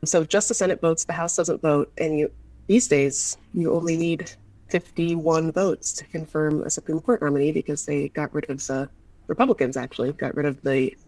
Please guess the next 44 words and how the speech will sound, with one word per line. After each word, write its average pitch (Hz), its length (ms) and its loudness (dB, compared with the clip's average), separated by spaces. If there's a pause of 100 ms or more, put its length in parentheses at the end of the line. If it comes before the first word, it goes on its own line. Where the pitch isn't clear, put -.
(120)
uh, - 160 -4
filibuster - 640 -4 (220)
requirement 135 500 -2
for 143 400 -2
Supreme 151 340 -4
Court 160 240 0 (140)
nominees, 185 360 -4
so - 140 0
you 156 140 2
don't - 260 0
need 143 260 0 (180)
sixty - 340 -4
votes - 240 0
anymore, 147 260 4
you 143 160 0
only 143 140 0
need 147 160 -4
fifty-one. 151 500 -2 (840)
So 190 220 2
first 214 300 0
what 202 100 0
happens 180 400 0
is 165 400 0 (120)
the 160 80 -4
committee 180 280 4
has 175 220 0
its - 140 -2
whole 170 140 -4
process, 175 440 -2
which 165 120 -8
is 156 120 -4
happening 156 300 -2
now. 143 200 -2 (560)
The 151 120 -2
committee 190 380 4
will 175 180 2
vote 165 360 0
to - 160 0
advance 151 420 0
her 156 140 -2
nomination 143 560 0
to 156 100 -6
the 143 120 -6 (340)
full 147 340 2